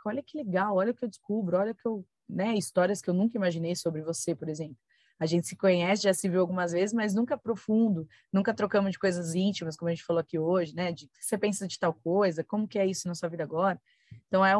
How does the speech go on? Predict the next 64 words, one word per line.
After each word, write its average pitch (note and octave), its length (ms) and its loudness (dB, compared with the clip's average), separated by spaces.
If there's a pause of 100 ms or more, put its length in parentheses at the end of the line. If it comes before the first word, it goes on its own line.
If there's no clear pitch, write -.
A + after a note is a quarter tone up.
(120)
é F#3+ 160 8
uma G#3+ 320 2
oportunidade F#3 840 -2
muito F3 220 -2
grande D#3+ 280 -2
viver D#3+ 280 -8
o C#3+ 60 -14
que - 80 -10
eu D#3+ 60 -6
tô D#3+ 120 -8
vivendo D#3+ 300 -6
aqui E3 340 -8
com F3+ 80 0
isso, D#3 320 -6 (540)
com F#3+ 60 6
esse F3+ 200 4
projeto F3+ 600 4
que G3 420 -4 (480)
tá G3 160 6
no A3+ 120 8
flow, F3+ 400 4
assim, D#3 320 -8
e E3+ 80 -2
tá G3 200 2
fluindo G3+ 400 0
de F3 120 -2
um F#3 80 2
jeito E3+ 200 0 (160)
tão B3+ 160 6
perfeito A#3 540 2
que - 80 -14
eu G3 40 -8
falo, E3+ 240 -2
realmente, G3+ 440 0
é F3+ 60 4
aí F3 180 2
que - 80 -8
a G#3 60 -2
gente G#3 260 -4
vê, F3+ 300 -2 (280)
igual F#3 140 6
a - 20 8
gente F3 100 0
tá G3 100 4
falando F#3 220 0
agora F3 200 2
do E3+ 100 -2
empreendedorismo, F3 760 -2 (320)
quando E3+ 140 0
a E3 60 2
coisa F#3 200 2
acontece F#3 500 2
natural, F3 580 2
é E3 80 0
porque A#2+ 140 -10
a F3 60 0
gente F#3 200 -4
tá A#3+ 140 0
no D4 80 -6
caminho, E3+ 540 -6
a - 100 -20
coisa E3+ 220 -4
tá A3 180 -4
fluindo, E3 560 -6